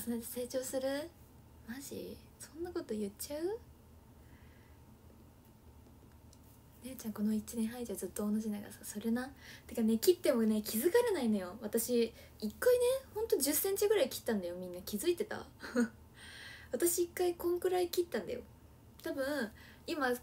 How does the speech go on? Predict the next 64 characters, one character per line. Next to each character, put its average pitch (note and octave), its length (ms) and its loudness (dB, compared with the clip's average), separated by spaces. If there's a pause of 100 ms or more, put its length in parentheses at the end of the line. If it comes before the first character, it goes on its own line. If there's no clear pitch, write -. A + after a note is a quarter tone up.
(680)
あ C4+ 140 0
の、 C#4+ 60 2
そ E4+ 100 0
の F#4 180 2
十 F4 140 6
セ G4+ 140 2
ン F4+ 60 2
チ - 120 -4
切 - 160 -6
っ - 40 -4
て C#4 100 2
な A#3 100 0
か A3+ 100 -2
っ A3 60 -4
た G3+ 100 0
ら、 G3+ 40 6
今 A#3+ 260 2
多 C4+ 120 0
分 G#3+ 180 2
こ C#4 120 -4
の E4+ 120 -4
く F4 100 -2
ら D#4 100 0
い D#4 60 -4
だ E4 100 -4
と F3 100 -4
思 E3 120 -8
う - 80 -8
よ、 - 120 -8
私、 - 360 -8
髪 F#3+ 260 -6
の F#3+ 100 -6
長 G#3+ 200 -10
さ。 - 160 -12 (1500)
で、 A3 100 -2
一 G#3+ 200 -6
回 F#4 320 -2
ち - 120 -4
ょ - 20 -6
っ - 40 -10
と、 - 180 -4 (800)
長 B3 280 2
く - 120 -14
て、 C4 220 -8 (160)
ち - 120 -4
ょ F#4 40 -4
っ - 100 -8
と B3+ 80 -12
な C4+ 120 -10
ん C4+ 60 -14 (100)
か、 - 160 -14 (420)
汚 - 200 -6 (240)
い F#4 40 0
な G4+ 100 0
っ A#4 40 -8 (160)
て C4+ 100 -4
ち C#4 100 -6
ょ C#4 40 -16
っ - 80 -18
と A#3+ 80 -6
一 A#3 100 -2
瞬 D#4 160 -4
思 F#4+ 140 -4
っ - 40 -10